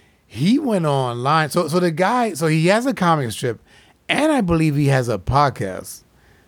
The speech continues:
which I was kinda, uh, curious about. 'Cause I, I go, "Man, like, you're making a ton of money on, on, you know, with your comic strip. Why would you go do a podcast too?" But whatever.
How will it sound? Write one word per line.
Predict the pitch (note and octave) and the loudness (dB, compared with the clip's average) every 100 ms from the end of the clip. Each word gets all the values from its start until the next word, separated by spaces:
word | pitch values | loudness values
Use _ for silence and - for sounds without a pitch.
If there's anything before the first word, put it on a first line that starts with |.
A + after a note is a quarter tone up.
| _ _ | _ _
which | C3 D3+ | -2 2
I | C3+ | 2
was | C3+ A2 | 0 -2
kinda, | - D3 C3 G2+ - _ _ | 0 0 2 -2 -4 _ _
uh, | A#2 G#2+ F2+ - | -2 0 -2 -4
curious | E3 D#3 A#2+ - | 0 2 0 0
about. | G2+ F#2+ | -2 -2
'Cause | G2 G2 - | -2 -4 -6
I, | |
I | G#2 | -4
go, | A2 | -2
"Man, | G2 D#3 C#3 | -2 -2 -2
like, | F#2+ G2 | -4 -4
you're | C#3 | 0
making | C#3+ A#2+ G#2 | 0 0 -4
a | |
ton | F#2 A#2 | -2 -2
of | A#2 | -2
money | A#2 A2+ G#2 | -2 -2 -4
on, | G2 F#2+ - - | -4 -6 -12 -12
on, | G2+ G2 F#2+ F#2 - _ _ - | -8 -6 -8 -10 -14 _ _ -10
you | A#2 | -4
know, | G2+ | -2
with | G2 | -2
your | F#2+ | -4
comic | - C3 C#3+ G#2 | -2 -2 0 -2
strip. | - F2+ | -2 -2
Why | F#2 | 0
would | G2+ G#2 | 0 2
you | G2+ | 0
go | G#2 | 0
do | G2 F#2+ | 0 -2
a | |
podcast | D#2+ G2 F#2 G2 - | 0 -2 -2 -4 0
too?" | G#3+ | 0
But | F3+ A#2+ - - - - | 2 0 -2 -12 -20 -4
whatever. | G3 C3 G2 | 0 0 -2